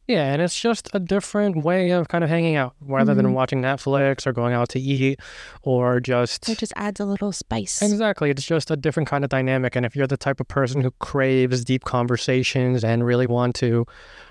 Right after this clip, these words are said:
Speaker 1: open up your thinking and thought process, this is a good way to kind of do that in a fun,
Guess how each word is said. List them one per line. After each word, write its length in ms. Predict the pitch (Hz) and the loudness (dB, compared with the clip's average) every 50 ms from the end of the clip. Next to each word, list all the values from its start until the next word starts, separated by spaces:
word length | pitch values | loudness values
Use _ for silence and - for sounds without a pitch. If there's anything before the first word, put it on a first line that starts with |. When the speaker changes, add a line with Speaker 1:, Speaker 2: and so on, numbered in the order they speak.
| - - - | -12 -4 0
Speaker 1:
open 320 | 147 139 127 - 139 131 | 0 0 2 2 0 2
up 300 | 131 127 127 - - - - - - - - | 2 0 0 -2 -4 -12 -14 -14 -12 -4 0
your 340 | 139 131 127 127 131 131 120 | 0 2 2 2 2 0 0
thinking 840 | - - - - - 143 143 147 - 165 170 170 170 180 175 160 | -2 -8 -10 -4 -2 -2 -2 0 0 0 2 2 2 2 2 2
and 220 | 131 127 123 120 - | 2 2 0 0 0
thought 260 | - 131 123 131 - | 0 0 0 0 0
process, 420 | - 151 151 147 127 165 147 131 | 2 2 2 2 2 0 0 0
this 180 | 139 135 - - | 0 0 0 0
is 80 | 139 | 0
a 60 | 135 135 | -2 0
good 180 | 135 139 131 | 0 0 0
way 160 | 135 135 135 | 2 0 0
to 80 | 131 135 | 0 -2
kind 240 | - - 135 127 123 | -2 -2 -2 -2 -2
of 160 | 120 123 - | -2 -4 -2
do 180 | - 156 147 139 | 0 0 2 2
that 240 | 131 135 127 127 | 2 2 0 0
in 140 | 123 127 123 | 0 0 0
a 60 | 113 | -2
fun, 460 | - - - 131 123 127 123 123 123 | -2 -4 -2 0 0 2 2 0 -2